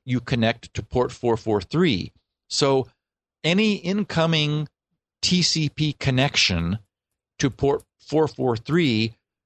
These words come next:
assumes that S-, that, that an S S L, or I should say T L S connection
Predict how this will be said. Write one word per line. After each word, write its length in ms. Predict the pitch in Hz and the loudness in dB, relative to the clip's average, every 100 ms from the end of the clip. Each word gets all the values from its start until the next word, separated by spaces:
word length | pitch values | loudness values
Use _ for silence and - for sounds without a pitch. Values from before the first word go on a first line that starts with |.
| _ | _
assumes 960 | 123 - - 165 220 156 131 127 123 - _ _ _ | -2 0 2 2 4 2 2 2 0 -2 _ _ _
that 200 | 135 - - | -2 0 -2
S-, 240 | 135 - _ _ | -2 -4 _ _
that, 180 | 147 143 - _ | -2 -2 -6 _
that 200 | 117 120 - _ _ _ | -6 -6 -6 _ _ _
an 180 | 110 120 | -2 2
S 200 | 139 - | 2 2
S 200 | 139 - | 0 0
L, 220 | 107 101 | 0 0
or 180 | 110 92 | 0 -2
I 120 | 90 | -4
should 240 | 92 113 107 | -4 -4 -2
say 220 | 123 123 | 0 0
T 240 | - 156 165 | 0 0 2
L 100 | 120 | 2
S 240 | 101 - | 0 -2
connection 680 | - 123 98 - 95 95 110 | -4 -2 -2 -2 -2 -4 -8